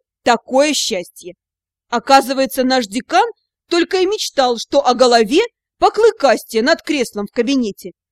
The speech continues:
Говорит, самому ему уже надоело зубы на нерадивых подчинённых скалить. А так посмотрят и педагогический эффект достигнут. Я подумала и пообещала зачаровать голову виверны так,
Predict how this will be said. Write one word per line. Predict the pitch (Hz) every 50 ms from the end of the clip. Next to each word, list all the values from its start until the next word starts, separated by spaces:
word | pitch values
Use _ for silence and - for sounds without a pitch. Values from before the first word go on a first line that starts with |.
| _ _ _ _ _
Говорит, | - 202 254 262 262 262 277 269 -
самому | - - 269 254 254 254 254 254 285 294
ему | 285 277 277 285 359 415 427 _ _ _ _ -
уже | - 294 240 277 320
надоело | 294 302 254 320 320 302 247 226 240 214 208 208
зубы | 208 160 208 349 370 254 214 214 196 _ _ _ -
на | 233 262
нерадивых | 269 269 277 285 302 285 226 254 285 285 311 -
подчинённых | - 330 294 - - - 403 359 285 247 226 214 220 -
скалить. | - - - 233 208 190 190 - _ _ _ _ _ _ _ _ _ _ _ -
А | 220 233 233 226
так | - - - 392 523 - _
посмотрят | - 277 277 - - 311 359 453 523 - - 214 196 _ _ _ _ _ -
и | 262 269
педагогический | - - 254 254 254 214 254 233 240 415 - 311 - - - 214 208
эффект | 208 - 294 330 262 214
достигнут. | 180 214 196 - - - 233 254 202 240 240 254 - _ _ _ _ _ _ _ _ _ _ _ _ _ _ _
Я | - 196 247 240 226
подумала | - 226 202 185 160 202 202 190 190 202 233 311 427 - _ _ _ _ _ _
и | - 285
пообещала | 214 - 277 269 269 233 302 320 - - 302 269 254 240 240
зачаровать | 233 269 226 - 294 285 277 277 262 269 247 208 196
голову | 185 254 247 240 240 214 214 233
виверны | 202 226 233 233 240 233 226 214 240 254
так, | - - 403 466